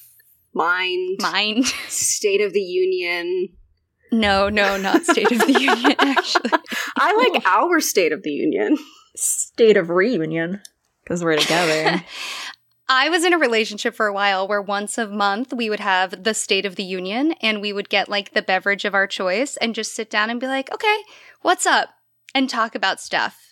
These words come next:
Speaker 2: And it was never allowed to be an opportunity to just be angry. It was just supposed to be like, "How are we? Are we okay?"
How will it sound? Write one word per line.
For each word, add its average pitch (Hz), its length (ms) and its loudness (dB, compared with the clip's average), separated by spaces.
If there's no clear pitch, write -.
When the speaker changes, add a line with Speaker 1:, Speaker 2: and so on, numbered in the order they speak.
Speaker 2:
And 247 140 0
it 247 80 0
was 247 160 0
never 220 220 0
allowed 233 300 2
to 247 60 -6
be 202 140 -4
an 202 80 -2
opportunity 196 640 -2
to 214 80 0
just 202 200 -8
be 196 140 -4
angry. 185 360 0
It 233 60 -2
was 214 140 -2
just 214 160 -4
supposed 208 280 -4
to 214 60 -14
be 226 80 -4
like, 214 280 2
"How 587 280 4
are 494 260 2
we? 208 380 -2
Are - 120 -6
we 381 160 0
okay?" 403 320 0